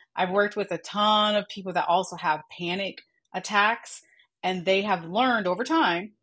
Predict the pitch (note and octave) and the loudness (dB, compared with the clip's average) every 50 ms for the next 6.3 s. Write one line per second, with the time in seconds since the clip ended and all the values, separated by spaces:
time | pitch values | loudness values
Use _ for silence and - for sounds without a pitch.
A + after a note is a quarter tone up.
0 | _ _ _ _ _ F3+ F3+ F#3 F3+ F3 F#3 G#3 A3 A#3 G#3 F#3+ G3 G3 F#3+ - | _ _ _ _ _ -4 -4 -2 -2 0 0 0 0 0 0 -2 -4 -4 -8 -8
1 | - G3 G3+ G3 F#3+ F3+ D#3+ E3 E3+ E3+ E3 - - F#3 F#3 F#3+ F#3+ F#3+ F#3 F3+ | -8 -6 -6 -4 -4 -4 -4 -6 -6 -6 -10 -10 -6 -2 -2 0 0 -2 -4 -8
2 | - - - F#3+ F#3+ F#3 F#3+ F#3 F#3 F#3 F3+ E3 F3 F3+ E3+ E3+ E3+ F3+ F3+ F3+ | -10 -12 -8 -4 -2 0 2 2 0 0 -4 -6 -4 -2 -2 0 0 0 -2 -2
3 | F3 E3+ D#3+ D3+ E3 D#3 D#3 E3 F3+ G3 G3+ G#3 G3 - - - F#3 E3+ E3+ E3 | -4 -6 -6 -2 0 0 2 2 0 0 -4 -6 -6 -8 -8 -8 -8 -8 -6 -8
4 | E3+ E3+ - _ - F3+ F3 E3 D#3 F3+ E3+ E3+ F3 F3+ F3 - F#3 F#3 E3+ E3 | -8 -10 -10 _ -10 -8 -8 -6 -2 0 0 0 0 -2 -6 -10 -12 -10 -10 -10
5 | D#3+ D3 D#3 D3+ C#3+ D#3+ D#3+ D#3 D#3 D#3 - - - - _ _ _ _ _ _ | -10 -10 -12 -12 -8 -8 -8 -8 -8 -12 -16 -20 -20 -20 _ _ _ _ _ _
6 | - E3+ - G3 F#3 E3 | -14 -12 -6 -4 -4 -4